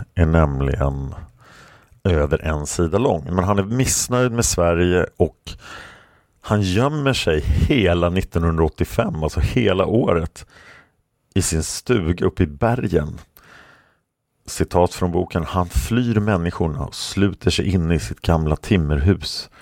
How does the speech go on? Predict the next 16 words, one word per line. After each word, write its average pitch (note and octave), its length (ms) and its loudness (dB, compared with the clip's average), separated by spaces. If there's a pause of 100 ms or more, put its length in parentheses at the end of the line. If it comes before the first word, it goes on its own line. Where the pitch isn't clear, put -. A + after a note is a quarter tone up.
(360)
Kolningsstallet. D2+ 1400 -2 (320)
Han - 160 0
förlorade G2+ 560 2
striden F2 480 0
om D2+ 160 -2
Laxbrogården. D#2+ 1000 -2 (380)
Den E2+ 140 2
såldes F#2 440 2
för F2+ 100 0
en E2+ 60 0
krona F#2 460 2
till - 140 0
privat F2 440 2
byggnadsbolag D#2+ 800 0
i D#2+ 40 2
Lindesberg. D#2 760 -2